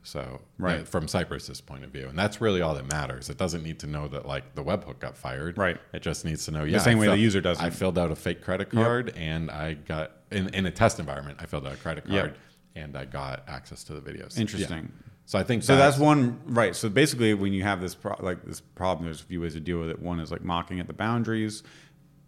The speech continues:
Speaker 2: Even if you don't mock at the network level, like with Firebase, where you say, "I don't know if they use webhooks or H T T P. It's not part of their public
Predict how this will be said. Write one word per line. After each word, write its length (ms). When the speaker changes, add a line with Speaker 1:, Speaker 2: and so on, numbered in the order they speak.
Speaker 2:
Even 200
if 120
you 60
don't 260
mock 420
at 140
the 40
network 320
level, 300
like 240
with 320
Firebase, 760
where 160
you 100
say, 380
"I 60
don't 120
know 60
if 80
they 80
use 160
webhooks 460
or 120
H 200
T 20
T 80
P. 240
It's 160
not 400
part 180
of 60
their 100
public 420